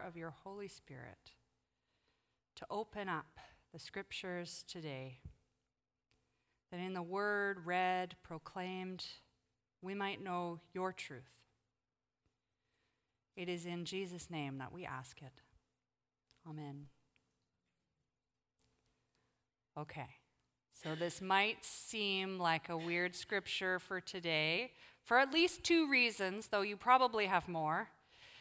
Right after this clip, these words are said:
One, how does this go with the children's story?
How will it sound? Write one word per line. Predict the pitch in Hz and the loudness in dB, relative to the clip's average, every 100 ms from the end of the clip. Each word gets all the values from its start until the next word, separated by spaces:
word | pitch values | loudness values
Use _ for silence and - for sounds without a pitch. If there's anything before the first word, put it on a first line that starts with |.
| - - _ _ | -20 -20 _ _
One, | 214 240 190 277 349 - - _ _ _ _ - | 8 10 10 4 -4 -14 -20 _ _ _ _ -8
how | - | 2
does | 240 392 | 4 4
this | 427 415 | 2 2
go | 403 415 | 4 4
with | 427 | 2
the | |
children's | 415 - 427 440 440 | 0 2 4 2 0
story? | - 415 | 0 4